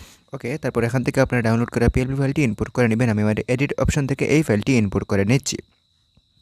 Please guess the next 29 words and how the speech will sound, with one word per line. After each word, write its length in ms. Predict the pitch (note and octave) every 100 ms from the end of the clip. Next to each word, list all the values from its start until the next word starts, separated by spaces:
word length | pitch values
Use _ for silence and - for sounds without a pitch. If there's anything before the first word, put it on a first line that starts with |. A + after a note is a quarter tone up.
| _ - _ _ - - -
দেখতে 320 | C3 D3 F3 G#3
পাচ্ছেন 280 | G3 G3+
ফাইলটি 320 | F3 D3 C3 C#3
চমৎকারভাবে 880 | C#3+ C#3 - B2+ - - A#2 A2+
চলে 240 | A2 D#3 D#3
আসছে 360 | G#2+ G#2 -
এখানে। 340 | A2 G#2 B2 F3
আপনারা 320 | - A2+ A2+
যদি 200 | A2 A2
লেয়ারে 340 | G#2+ A2 C3+ B2
টাচ 200 | A2+ -
করেন 200 | A#2+ A2+
তাহলে 180 | G#2 G#2
দেখতে 320 | G#2 - B2+
পাবেন 280 | A2+ A#2 B2
টেক্সট 480 | C#3+ C#3 - -
এবং 340 | A#2 A2+ A2 G#2+ - - - -
এখানে 160 | B2+ A#2+
আংশিক 420 | - C#3+ D3+ D#3+ -
কিছু 400 | A#2+ - A#2+ A2 - - -
অংশ 300 | A2 A#2+ -
এখান 240 | G#2+ G#2
থেকে 280 | G#2 A#2+ G#2
এডিট 200 | G#2+ G#2+
করতে 320 | - C3 -
পারবেন, 260 | A#2+ A#2 C3
অন্যথায় 360 | B2 A2 G#2 G#2+
বাকি 220 | G#2 A2+
সবগুলা 480 | B2 D3 C#3 C3